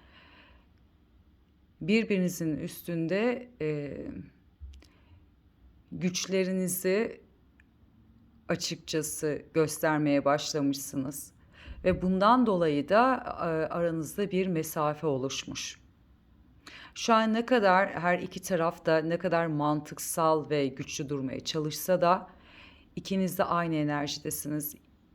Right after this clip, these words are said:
İletişim isteği çok fazla iki tarafta da. Ve bir an önce, e, artık bu durumu sonlandırıp tamamlanma isteği var. Şu an ikiniz de, e,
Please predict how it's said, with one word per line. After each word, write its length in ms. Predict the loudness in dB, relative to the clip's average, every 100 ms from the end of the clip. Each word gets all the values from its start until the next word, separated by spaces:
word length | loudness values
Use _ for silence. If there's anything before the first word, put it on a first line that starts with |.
| _ _ _ _ _ _ -4
İletişim 720 | -2 -2 -2 -2 0 -2 -4
isteği 640 | -6 -8 -4 0 0 0
çok 280 | 0 -2 -2
fazla 420 | 2 4 4 -2
iki 260 | -6 -6 -6
tarafta 500 | -2 -2 -2 -4 -2
da. 200 | -2 -4 -20 -20 -20 -20 2
Ve 420 | 6 6 6 0 -2
bir 100 | 0
an 140 | 0
önce, 340 | 0 -2 -2
e, 300 | -2 -2 -4
artık 520 | -2 -4 -6 -12 -14 -20 _
bu 120 | -6
durumu 340 | -4 -2 -2 -4
sonlandırıp 1040 | -6 -6 -4 -2 0 -2 -2 -4 -6 -12
tamamlanma 720 | -4 -2 -2 -2 -2 -2 -2
isteği 500 | -4 -6 -4 -2 0
var. 340 | 0 -4 -6 -16 _ _ _ _ _ -20 _ _ -20 -20 -20 _ -20 _ _ _ _ _ _ _ _ _ -20 -20 -20 -20 -20 -20 -20 -20
Şu 200 | -10 2
an 200 | 4 4
ikiniz 760 | 2 -4 -2 0 4 4 2 4
de, 420 | 4 6 2 0
e, 80 | -2